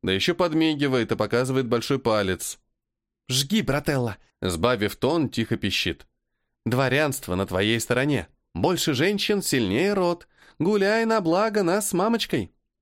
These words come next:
Я жестоко ошибся. Это не ребенок, а целый бог хаоса, властелин удовольствий в миниатюре.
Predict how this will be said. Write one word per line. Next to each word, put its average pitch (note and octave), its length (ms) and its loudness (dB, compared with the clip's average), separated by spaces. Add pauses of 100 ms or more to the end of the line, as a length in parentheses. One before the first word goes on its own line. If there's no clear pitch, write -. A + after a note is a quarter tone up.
(680)
Я D#2+ 360 0
жестоко A#2 500 -2
ошибся. - 440 -4 (380)
Это G#2+ 320 0
не C#3 140 2
ребенок, C#3 560 0 (240)
а G2 140 0
целый C#3+ 280 0
бог C#3 240 0
хаоса, F#2 640 -2 (240)
властелин A2+ 640 0
удовольствий B2+ 640 0
в B2 80 -4
миниатюре. B2 640 0